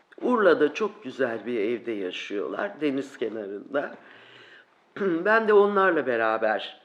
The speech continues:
e, bir hafta geçireceğim. İlginçtir, İzmir için mesafeleri söyleyeyim. Özdemir Hoca Bornova'da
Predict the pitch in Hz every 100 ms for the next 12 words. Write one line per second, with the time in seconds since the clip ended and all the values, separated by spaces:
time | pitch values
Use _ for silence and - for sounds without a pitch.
0 | _ - - _ 147 135 123 117 120 165
1 | 131 - - 123 123 123 151 156 156 247
2 | - - - - _ 208 233 226 269 262
3 | - 220 226 - - 202 165 190 185 175
4 | - 175 175 165 - 160 147 - 151 156
5 | 156 156 156 127 120 123 175 240 - -
6 | - _ _ - 175 170 185 190 175 165
7 | 151 156 131 - - - 147 147 143 131
8 | 117 117 110